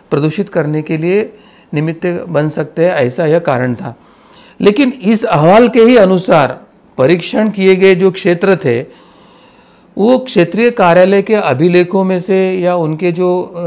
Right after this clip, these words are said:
कुछ अहवाल थे, उसमें से ऐसे ध्यान में आया है कि उनके कार्य क्षेत्र में करीब-करीब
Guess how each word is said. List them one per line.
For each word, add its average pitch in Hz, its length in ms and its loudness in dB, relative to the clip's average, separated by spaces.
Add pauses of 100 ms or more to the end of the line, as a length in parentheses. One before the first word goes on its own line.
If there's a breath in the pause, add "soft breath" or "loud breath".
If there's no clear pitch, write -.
(360)
कुछ 165 160 -6
अहवाल 160 420 2
थे, 160 100 -2
उसमें 151 300 -4
से 175 140 -8
ऐसे 196 360 -2
ध्यान 180 220 0
में 170 160 0
आया 131 260 -4
है 175 300 -4 (720 loud breath)
कि 254 100 0
उनके 214 520 0
कार्य 175 380 0
क्षेत्र 165 420 -4
में 180 200 -4
करीब-करीब 170 600 -2